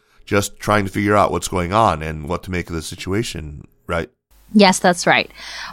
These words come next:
Speaker 2: While the list of primary sanctions and what they mean are clear to everyone, the conditions that could trigger secondary sanctions are still quite ambiguous at the moment. Um, this is according to industry insiders,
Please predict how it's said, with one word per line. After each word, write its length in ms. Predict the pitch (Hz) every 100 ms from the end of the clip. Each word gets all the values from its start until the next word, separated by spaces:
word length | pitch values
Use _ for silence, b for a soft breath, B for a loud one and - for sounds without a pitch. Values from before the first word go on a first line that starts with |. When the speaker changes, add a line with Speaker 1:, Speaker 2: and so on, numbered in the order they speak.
| -
Speaker 2:
While 320 | 226 254 302
the 120 | 330
list 360 | 269 208 196 -
of 200 | 196 -
primary 380 | - 185 185 175
sanctions 640 | 175 165 170 - 143 139
and 220 | 156 156
what 200 | 160 160 -
they 340 | 165 151 151
mean 520 | 156 185 233 190 170
are 180 | - 165
clear 400 | - - 180 180
to 180 | 175 - -
everyone, 580 | 175 185 147 - - 170 B B B
the 100 | -
conditions 720 | 233 262 240 302 - 254 180 -
that 180 | 175 175
could 180 | 185
trigger 420 | - - 180 165 151
secondary 520 | - 180 190 160 156
sanctions 560 | 175 160 - 143 139 -
are 200 | 165 156
still 520 | 156 - 226 247 269
quite 400 | - - 190 175 -
ambiguous 640 | 165 156 165 156 135 135 -
at 160 | 139
the 80 | 147
moment. 520 | 143 147 127 98 - B B B B B -
Um, 380 | 165 151 147
this 180 | 139 185
is 160 | 175 175
according 300 | - 165 151
to 120 | -
industry 480 | 151 151 - 151 92
insiders, 640 | 151 - 147 - -